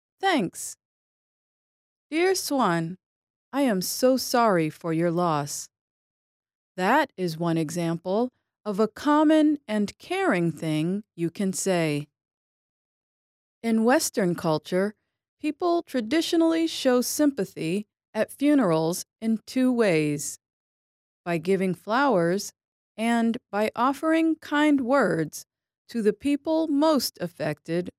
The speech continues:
by the death. To show sympathy before or after a funeral, many people have flowers or a plant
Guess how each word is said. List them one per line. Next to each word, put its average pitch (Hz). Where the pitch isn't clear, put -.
by 156
the 170
death. 160
To 254
show 349
sympathy 226
before 233
or 160
after 220
a 165
funeral, 160
many 294
people 277
have 196
flowers 226
or 180
a 156
plant -